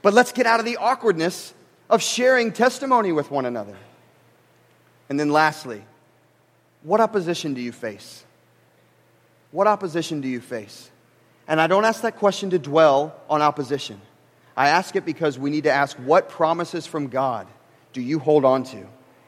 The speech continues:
in order to stand firm on his character, in order to stand firm on who God is, in order to stand firm on who he's called you to be and what he's called you to outwork?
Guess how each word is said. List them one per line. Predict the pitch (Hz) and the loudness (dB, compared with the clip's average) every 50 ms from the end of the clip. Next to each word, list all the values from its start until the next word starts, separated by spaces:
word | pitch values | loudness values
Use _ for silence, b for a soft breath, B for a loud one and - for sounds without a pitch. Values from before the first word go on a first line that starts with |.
| _ _ _ | _ _ _
in | 135 143 147 | -4 0 2
order | 156 165 170 160 | 4 4 4 0
to | - 160 | -2 -6
stand | 147 - - - 160 151 147 135 | -10 -8 -8 -4 -2 -2 -2 -4
firm | - - - - 151 143 131 113 110 113 120 127 127 - _ _ _ _ _ _ _ _ _ _ _ _ _ _ _ _ | -6 -12 -4 -2 0 0 0 -2 -4 -8 -12 -14 -16 -18 _ _ _ _ _ _ _ _ _ _ _ _ _ _ _ _
on | 135 135 139 | -4 -4 -4
his | 135 147 143 - | -4 -6 -8 -8
character, | - 175 175 170 160 - - 92 90 - - - _ _ _ _ _ _ _ _ _ _ _ _ _ _ | -6 -6 -4 -4 -6 -8 -12 -18 -20 -20 -20 -20 _ _ _ _ _ _ _ _ _ _ _ _ _ _
in | 156 165 | 0 2
order | 180 190 190 185 | 2 4 2 2
to | 185 | 0
stand | 175 - - 185 180 170 | -2 -2 -2 -2 -2 -2
firm | - 180 180 180 175 170 | -2 -2 -2 0 0 0
on | 160 151 | -2 -4
who | 117 151 160 | -6 -8 -10
God | 139 - 151 143 151 147 147 98 82 - - | -8 -8 -8 -8 -6 -8 -10 -12 -14 -20 -20
is, | - - - - - _ _ _ _ _ _ _ _ _ _ _ _ _ _ _ _ _ _ _ _ _ _ _ _ | -20 -20 -20 -20 -20 _ _ _ _ _ _ _ _ _ _ _ _ _ _ _ _ _ _ _ _ _ _ _ _
in | - 139 147 | -6 -2 0
order | 156 156 156 | 2 2 2
to | 139 127 | 0 -2
stand | - - 165 151 143 139 | -4 -4 -4 -4 -4 -4
firm | - 156 151 143 135 123 117 - - - _ | -4 -2 -2 -2 -2 -4 -8 -12 -18 -18 _
on | - 143 135 | -4 -4 -4
who | 131 123 151 | -2 2 2
he's | 151 139 131 - | 2 2 0 0
called | - 151 139 127 | 0 0 0 0
you | 120 123 151 165 | -2 -4 -4 -4
to | 147 131 | -4 -4
be | - 104 95 87 - _ _ _ _ _ _ _ _ _ _ _ _ _ _ - | -6 -10 -12 -14 -18 _ _ _ _ _ _ _ _ _ _ _ _ _ _ -6
and | 131 131 131 120 117 | -4 -4 -4 -4 -2
what | 123 139 151 151 - - - - - _ _ _ _ _ _ | 2 2 2 2 0 -6 -18 -20 -20 _ _ _ _ _ _
he's | _ 139 123 - | _ -12 -12 -12
called | - - 147 135 123 110 | -4 0 0 0 0 0
you | 107 120 127 110 95 87 - _ _ _ _ _ _ _ _ _ | -4 -8 -8 -8 -8 -12 -16 _ _ _ _ _ _ _ _ _
to | - - - | -8 -6 -2
outwork? | - 113 - - 107 104 98 - | -2 -2 -2 -2 -6 -10 -10 -12